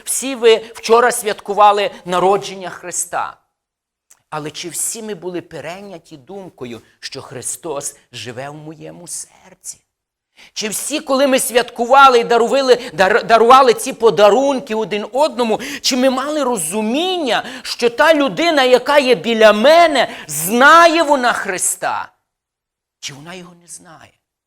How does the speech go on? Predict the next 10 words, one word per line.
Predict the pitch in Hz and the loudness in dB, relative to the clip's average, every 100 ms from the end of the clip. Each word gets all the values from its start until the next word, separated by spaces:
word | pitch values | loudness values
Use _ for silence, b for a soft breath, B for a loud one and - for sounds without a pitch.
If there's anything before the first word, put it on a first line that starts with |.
| _ _ _ _ _ _ _ _ _ - | _ _ _ _ _ _ _ _ _ -18
Не | 135 | -16
знаючи | 123 143 151 165 160 | -14 -12 -12 -12 -16
Христа, | 147 139 131 - 165 | -20 -18 -16 -12 -10
як | 185 165 | -10 -10
каже | 160 147 | -14 -12
Слово | - 165 170 | -12 -10 -10
Боже, | 147 160 156 | -10 -10 -10
ми | 170 | -10
є | 175 185 | -6 -4
мертві. | 185 220 294 330 - 139 120 | 0 2 4 2 2 -10 -20